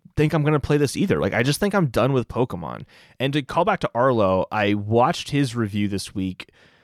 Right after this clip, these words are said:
of Pokemon Sword and Shield, and he, he said that he didn't play two generations of Pokemon, which is the same as me. And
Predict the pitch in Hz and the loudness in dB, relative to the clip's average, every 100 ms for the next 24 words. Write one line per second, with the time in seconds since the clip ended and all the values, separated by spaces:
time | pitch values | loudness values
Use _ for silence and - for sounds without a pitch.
0 | _ _ _ _ _ _ - 117 107 101 | _ _ _ _ _ _ -4 2 4 4
1 | 98 - - 120 120 110 107 95 87 87 | 0 -6 -2 0 0 -2 -2 -4 -4 -8
2 | - - _ _ _ _ - 123 127 113 | -8 -12 _ _ _ _ -2 -2 -2 -2
3 | 214 - 147 135 127 - _ _ - 95 | -4 0 2 2 0 -8 _ _ -8 -6
4 | - 175 147 147 117 131 104 - 147 135 | -2 0 0 0 2 2 2 0 2 2
5 | 131 117 113 98 - 90 78 65 - - | 4 2 2 -4 -2 -2 -2 -6 -8 -6
6 | - 101 101 - 101 113 160 - - - | -2 0 0 0 0 2 0 -2 -10 -20
7 | - - - - _ _ _ 113 117 110 | -20 -20 -20 -20 _ _ _ 0 2 2
8 | 104 104 101 - | 2 -2 -6 -10